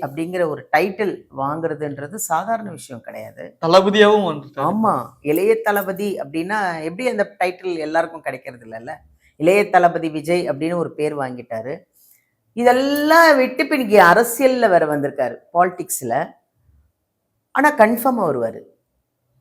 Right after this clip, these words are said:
Speaker 1: விஜய் கண்டிப்பா வருவாரு. ஆனா லேட் ஆகுமோன்னு எனக்கு தோணுது. இப்ப வருவாரான்னு எனக்கு தெரியல. ஏன்னா அரசியல் சாதாரண விஷயம் கிடையாது. சினிமானா நீங்க அதுவே வந்து நம்ம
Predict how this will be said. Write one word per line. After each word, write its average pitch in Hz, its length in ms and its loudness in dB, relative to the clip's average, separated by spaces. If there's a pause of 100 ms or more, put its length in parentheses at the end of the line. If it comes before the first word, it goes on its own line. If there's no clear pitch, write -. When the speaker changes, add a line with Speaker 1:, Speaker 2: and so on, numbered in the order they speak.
(180)
Speaker 1:
விஜய் 180 320 4
கண்டிப்பா 208 560 0
வருவாரு. 120 360 -4 (160)
ஆனா 147 240 -8 (240)
லேட் 170 320 -4
ஆகுமோன்னு 175 600 -4
எனக்கு 110 240 -10
தோணுது. 107 320 -18 (420)
இப்ப 151 220 -8
வருவாரான்னு 170 600 2
எனக்கு 139 240 -8 (100)
தெரியல. 120 220 -8 (200)
ஏன்னா 151 200 -4 (1080)
அரசியல் 254 420 4
சாதாரண 190 480 2
விஷயம் 160 300 -8
கிடையாது. 113 380 -8 (800)
சினிமானா 233 600 0 (240)
நீங்க 165 240 -10
அதுவே 175 460 0
வந்து 202 240 -4
நம்ம 185 200 -4